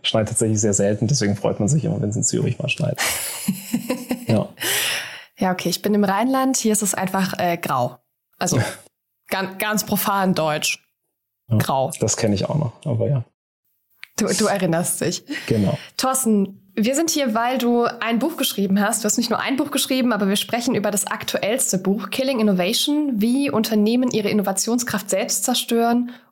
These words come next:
Speaker 2: und wie sie überlebt. Zuallererst möchte ich gern wissen, wie so dein Background ist, dass du so ein Buch schreibst.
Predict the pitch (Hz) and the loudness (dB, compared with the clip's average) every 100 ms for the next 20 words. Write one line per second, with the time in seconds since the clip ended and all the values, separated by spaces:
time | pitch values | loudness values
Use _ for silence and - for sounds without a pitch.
0 | - 247 254 233 226 202 220 220 196 180 | -4 -2 0 0 0 2 2 2 0 0
1 | 156 113 - - - - - - - - | -2 -4 -6 -10 -10 -16 -16 -18 -14 -6
2 | - 214 311 233 285 - 240 254 - - | -2 0 0 0 0 0 0 0 -2 -4
3 | - 233 233 214 - 220 220 254 285 - | 0 2 2 2 2 2 2 2 -2 -6
4 | - - 196 233 269 214 208 214 254 226 | -10 -4 0 0 0 0 0 0 0 0
5 | - 320 285 285 285 - - 240 - 220 | 0 0 0 0 -2 -2 -2 0 2 2
6 | 214 233 208 202 - - 90 - - | 4 2 2 0 -2 -2 -4 -4 -6